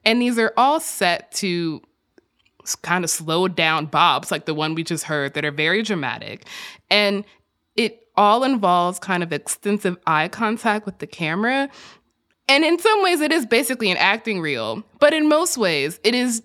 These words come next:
just, um, stereotypically attractive white people acting to a camera to their loving and adoring fans who love them because they are stereotypically attractive white people. That is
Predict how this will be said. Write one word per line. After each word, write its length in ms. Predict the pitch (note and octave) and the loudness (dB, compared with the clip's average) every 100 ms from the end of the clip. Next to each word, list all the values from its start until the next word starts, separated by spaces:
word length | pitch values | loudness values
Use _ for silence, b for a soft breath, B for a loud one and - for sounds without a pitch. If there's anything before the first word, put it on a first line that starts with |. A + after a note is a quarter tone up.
| - | -10
just, 500 | A3+ B3+ C#4 - - _ | 0 0 0 -4 -10 _
um, 480 | G#3 G3 F#3 F3 - _ - _ _ B B B B B B B B B | 0 2 0 -4 -10 _ -20 _ _ B B B B B B B B B
stereotypically 840 | - - C#4+ D4+ D4+ D4+ C4 C4 A#3 | -10 0 2 4 2 -2 -4 0 0
attractive 680 | G#3+ G#3 G3+ G#3 F#3+ F3+ F#3 - _ _ - | 2 2 2 0 0 -2 -10 -20 _ _ 2
white 260 | F#3+ F#3+ | 2 2
people 600 | G#3+ F3+ F3 D#3+ D3+ F3+ - _ _ _ | -2 -2 0 0 0 -4 -10 _ _ _
acting 320 | F#3 F#3+ G3+ | 2 2 -2
to 140 | G3 E3+ | -2 -2
a 60 | |
camera 580 | E3 F#3+ E3+ E3 D#3 D3+ - | -2 -2 0 0 0 -2 -2
to 100 | F#3+ | -2
their 200 | E3+ E3 | 0 2
loving 360 | E3+ E3+ E3 | 2 0 0
and 80 | D#3+ | -2
adoring 360 | D#3 D#3 D3+ D3+ | -2 -2 -2 -2
fans 540 | D#3 D3+ D3 C#3 C#3 | -4 -2 -2 -4 -6
who 160 | F3+ D#3+ | -4 0
love 280 | D3+ C#3+ C#3+ | 0 0 -2
them 160 | C#3 | -4
because 340 | C#3 C#3 D#3 C#3+ | -6 -8 -8 -4
they 120 | C#3+ | -2
are 100 | C#3 | -2
stereotypically 960 | - D3+ D3+ D3 C#3+ - C#3 C3 C3+ | -2 0 0 -2 -4 -10 -10 -6 -6
attractive 440 | B2+ C3+ A2+ G#2 B2 | -4 -6 -6 -10 -6
white 220 | A#2+ A2 | -6 -6
people. 380 | D#3 E3 F3 E3+ | -8 -6 -4 0
That 220 | C#3+ C#3 | 0 -2
is 180 | C#3 | -4